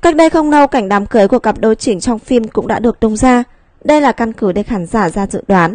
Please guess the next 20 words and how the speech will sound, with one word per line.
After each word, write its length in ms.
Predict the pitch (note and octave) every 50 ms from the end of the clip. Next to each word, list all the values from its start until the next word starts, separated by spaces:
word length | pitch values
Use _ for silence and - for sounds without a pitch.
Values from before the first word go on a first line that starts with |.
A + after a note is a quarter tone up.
| - -
về 120 | C4 A#3+
cái 160 | - A#3 G3+
kết 220 | G3+ - A#3 - -
đẹp 180 | G#3 G#3 E3
sẽ 140 | - - -
đến 160 | - F3+ E3
với 100 | E3 F3+
các 220 | - - A3 - A#3+
nhân 160 | A3+ G#3+ G#3
vật 180 | G#3 G3+ - -
trong 200 | - G3+ G3 F#3+
bộ 100 | - -
phim 240 | - A#3+ G#3 G#3
này. 220 | G#3 G#3+ G3+ F3+ F3 - _ _ _ - - - - - - -
Không 220 | - - C4+ C4
khí 140 | D4+ C#4 G#3+
ngọt 200 | G#3+ A#3+ A#3 -
ngào 220 | A3 A3 G#3+ G3
trong 200 | G3 - B3 A3+
ảnh, 260 | - - B3 A3+ F3+